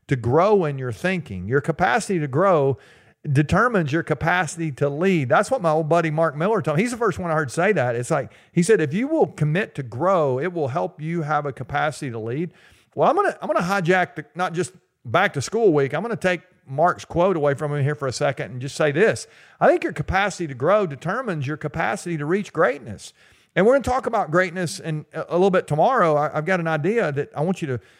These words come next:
I don't want you to miss right, what greatness really means. Let's, let's talk about that. We're, we'll come back tomorrow for that. But as you think about your life and the way you're thinking about it, is that what's got you stuck right now? I mean, is that what's got you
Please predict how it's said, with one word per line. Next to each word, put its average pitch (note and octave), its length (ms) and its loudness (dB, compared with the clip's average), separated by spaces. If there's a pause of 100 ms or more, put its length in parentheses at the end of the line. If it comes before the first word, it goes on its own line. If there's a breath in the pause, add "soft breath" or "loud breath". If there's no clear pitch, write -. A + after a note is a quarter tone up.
(240 soft breath)
I - 60 0
don't G3+ 100 4
want A#3+ 140 0
you B3 60 -2
to A#3 60 -4
miss A3 340 0 (540)
right, C#3+ 280 0
what F#3 220 2
greatness F3 400 0
really F#3 220 0
means. E3 340 -4
Let's, D3+ 240 -8
let's D#3 160 -4
talk F#3+ 220 -2
about E3 200 -2
that. F3 300 0
We're, D3 160 -2
we'll B2+ 180 -14 (120)
come F3+ 120 2
back F#3+ 200 0
tomorrow E3 340 -2
for C3+ 140 -6
that. B2+ 260 -4
But D#3 100 2
as D3+ 120 2
you A#3+ 100 0
think A#3+ 260 -8
about D#3+ 320 0
your F3+ 320 0 (520 soft breath)
life D3+ 500 2
and C3+ 140 -10
the C#3 60 -4
way D#3+ 160 0
you're D#3+ 200 0
thinking F#3 420 -4
about B2+ 280 0
it, B2+ 80 -8
is B2+ 180 -4
that G3 280 2
what's G#3 200 -2
got E3+ 340 -4
you D3 60 -6
stuck A3+ 400 -2
right A2+ 160 -4
now? A2+ 140 -6
I A#2+ 60 -4
mean, C3 100 -6
is A#2+ 60 -4
that G#3+ 160 0
what's G3+ 180 -2
got F3 260 -2
you D#3+ 140 -2